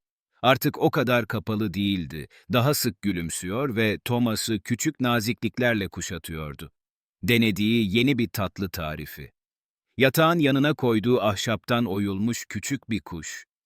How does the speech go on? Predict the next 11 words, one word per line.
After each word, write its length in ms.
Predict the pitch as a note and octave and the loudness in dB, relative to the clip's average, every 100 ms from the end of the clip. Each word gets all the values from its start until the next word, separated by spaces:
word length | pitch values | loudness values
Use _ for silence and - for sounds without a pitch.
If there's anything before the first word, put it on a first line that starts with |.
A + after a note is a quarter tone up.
| _ _ - | _ _ 0
Evde 400 | A#2 A2 B2+ A#2+ | 2 2 0 0
bulduğu 580 | A2+ G#2 A2 A2+ D3 D#3 - | 0 -2 -2 0 0 -2 -2
ve 180 | A#2+ | 0
Thomas'ın 600 | A#2 C3+ C#3 C3 - B2 | 0 0 0 0 -2 -2
karısının 640 | B2 A#2 A2 G#2+ A#2 A#2 B2 | -2 -2 -4 -4 -2 -2 -2
okumuş 500 | G#2+ - A#2+ C3+ B2+ | -4 -4 -4 -4 -4
olabileceği 760 | A2 G#2+ G#2 G#2+ F#2 A2 A#2+ | -4 -2 -2 -2 -2 -2 -2
bir 80 | G#2 | -4
kitaptan 720 | - G2 G#2+ G2 - A2+ A2+ | -6 -8 -6 -6 -4 -2 -2
bir 120 | G#2 F#2 | -4 -4
hikaye. 600 | F2+ - F2 D2+ C#2+ | -8 -10 -10 -10 -12